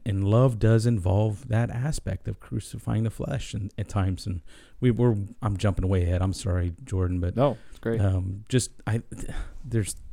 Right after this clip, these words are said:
Speaker 1: these two worlds that I wrestle with, the
Speaker 2: Mm.
Speaker 1: world of, of the here and now, the world we live in, and then, then the spiritual realm of, of where we live right now in the future as well. But God defines love in such a hard way at times that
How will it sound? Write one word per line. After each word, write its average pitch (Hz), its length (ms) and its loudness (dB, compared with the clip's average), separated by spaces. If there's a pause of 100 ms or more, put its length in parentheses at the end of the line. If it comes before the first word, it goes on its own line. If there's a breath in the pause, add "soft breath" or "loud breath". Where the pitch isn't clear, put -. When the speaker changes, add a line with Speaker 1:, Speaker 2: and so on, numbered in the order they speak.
(220)
Speaker 1:
these 120 220 -4
two 156 240 4
worlds 123 460 8
that 107 100 4
I 104 80 6
wrestle 101 460 2
with, 92 240 -2
the 107 80 -2
Speaker 2:
Mm. 104 40 0
Speaker 1:
world 117 280 6
of, 95 180 0 (480 loud breath)
of 101 420 0
the 107 100 -2
here 117 200 4
and 110 140 4
now, 110 440 4
the 101 120 0
world 107 240 6
we 107 80 4
live 104 240 6
in, 104 160 4
and 95 120 2
then, 95 320 0
then 92 340 -2
the 90 80 -6
spiritual 107 480 0
realm 95 320 2
of, 92 200 -2 (440 soft breath)
of 92 220 0
where 101 140 6
we 101 100 4
live 98 220 4
right 98 180 4
now 98 220 4
in 95 80 2
the 92 60 0
future 104 340 -2
as 92 80 -2
well. 98 160 4
But 98 140 -2
God 107 420 2
defines 107 520 -2
love 104 200 2
in 98 60 0
such - 240 -4
a 104 60 0
hard 104 380 0
way 101 220 2
at 104 100 -4
times 98 360 -4
that 104 180 -2